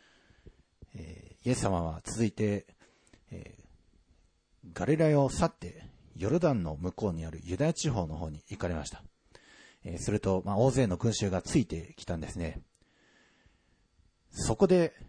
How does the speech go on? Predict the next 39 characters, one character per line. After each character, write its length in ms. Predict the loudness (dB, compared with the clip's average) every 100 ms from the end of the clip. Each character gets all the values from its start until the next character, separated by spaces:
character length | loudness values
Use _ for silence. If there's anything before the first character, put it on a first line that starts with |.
| -20 _ _ _
イ 60 | -2
エ 40 |
ス 80 | -2
様 200 | 0 -2
は 80 | -4 -2
彼 260 | 2 2
ら 120 | 2
を 220 | -2 -2 -8 4
追 140 | 6
い 80 | 8
出 120 | 6
し 160 | 4 2
に 120 | 2
な 100 | 2
っ 100 | 0
た 100 | -4
と 160 | -4 -6
二 220 | -4 -4
節 240 | -6 -8
に 80 | -8
書 60 | -6
い 60 | -8
て 100 | -8
あ 20 |
り 80 | -10
ま 100 | -12
す。 200 | -14 -18 _ _ _ _ _ _ _ _ -18
ね、 160 | -16 -16 _ -20 _
大 180 | 0 6
勢 140 | 6
の 100 | 6
群 180 | 2 0
衆 120 | 0
が 100 | -2
つ 120 | 0
い 60 | -2
て 100 | -2
き 60 | -10
た。 160 | -14